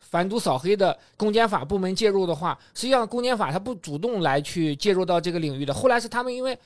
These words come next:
抓到线索之后顺藤摸瓜才铺开的。这个东西我觉得是，你这么说吧，中国足球它确实是有一些特殊的在里面。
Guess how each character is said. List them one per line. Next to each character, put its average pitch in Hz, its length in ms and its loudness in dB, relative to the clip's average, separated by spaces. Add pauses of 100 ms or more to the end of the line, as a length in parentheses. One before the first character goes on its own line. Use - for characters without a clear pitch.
(160)
抓 285 120 2
到 302 100 8
线 320 240 2
索 143 160 -2
之 160 100 -6
后 220 280 0
顺 233 180 -2
藤 196 140 -4
摸 214 180 0
瓜 220 260 0 (280)
才 156 180 -4
铺 190 220 0
开 147 240 0
的。 - 120 -10 (380)
这 349 140 -2
个 240 80 6
东 220 120 2
西 202 80 -2
我 160 160 2
觉 123 160 -2
得 196 140 2
是， 180 500 2 (760)
你 185 180 4
这 294 120 2
么 285 80 6
说 185 140 2
吧， 170 80 2
中 240 160 0
国 269 80 4
足 220 100 0
球 233 120 0
它 233 120 -2
确 240 140 0
实 214 100 -2
是 208 140 -6
有 147 140 0
一 131 120 -6
些 175 240 -2 (640)
特 247 160 4
殊 254 160 2
的 220 160 2
在 220 180 0
里 131 140 -2
面。 135 240 -6